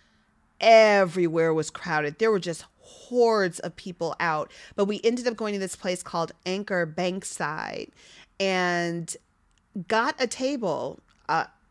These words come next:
fortunately, couldn't believe that happened, and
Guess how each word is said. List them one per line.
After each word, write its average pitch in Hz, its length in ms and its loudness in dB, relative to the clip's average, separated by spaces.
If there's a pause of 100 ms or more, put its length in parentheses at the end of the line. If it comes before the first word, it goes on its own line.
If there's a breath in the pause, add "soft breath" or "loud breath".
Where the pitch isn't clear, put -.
fortunately, 175 1000 -4
couldn't 214 220 -8
believe 170 180 -6
that 180 200 -4
happened, 156 600 -8 (400 loud breath)
and 180 720 -2